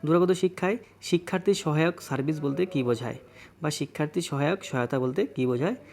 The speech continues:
সেটি আলোচনা করো।" পরের প্রশ্ন দেখো, দশ নম্বর বা লাস্ট কোশ্চেন, আমাদের সাজেশনের লাস্ট কোশ্চেন, "দুরাগত শিক্ষায় বিভিন্ন, দুরাগত শিক্ষার বিভিন্ন বৈশিষ্ট্যগুলি সম্পর্কে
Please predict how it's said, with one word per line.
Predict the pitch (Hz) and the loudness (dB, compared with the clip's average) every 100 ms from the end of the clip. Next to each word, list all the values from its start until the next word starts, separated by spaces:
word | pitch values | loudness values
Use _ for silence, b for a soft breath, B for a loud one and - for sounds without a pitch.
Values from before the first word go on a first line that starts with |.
| B - | B -8
সেটি | 143 143 | -2 0
আলোচনা | 120 117 117 | 0 -2 -6
করো।" | - 117 - _ B B B | -8 -12 -14 _ B B B
পরের | - 185 | 2 2
প্রশ্ন | 185 190 185 | 2 -2 0
দেখো, | 190 | 2
দশ | 165 160 | 2 2
নম্বর | 170 165 | 2 2
বা | 156 | 4
লাস্ট | 143 147 - | 4 2 -2
কোশ্চেন, | 147 151 | -2 0
আমাদের | 139 135 190 | 2 2 0
সাজেশনের | - - 127 - 143 | -4 -4 -4 -2 -2
লাস্ট | 127 127 | -2 -4
কোশ্চেন, | - - 202 B B B | -6 -4 -6 B B B
"দুরাগত | 160 170 175 | 2 4 4
শিক্ষায় | 175 180 185 160 | 2 2 2 2
বিভিন্ন, | 147 160 | 2 2
দুরাগত | 156 - 147 160 170 | 0 -2 2 4 4
শিক্ষার | 175 185 180 185 | 2 0 2 4
বিভিন্ন | 160 160 | 4 4
বৈশিষ্ট্যগুলি | 143 139 - 151 147 | 2 0 0 0 0
সম্পর্কে | 139 139 147 214 | 0 -2 0 0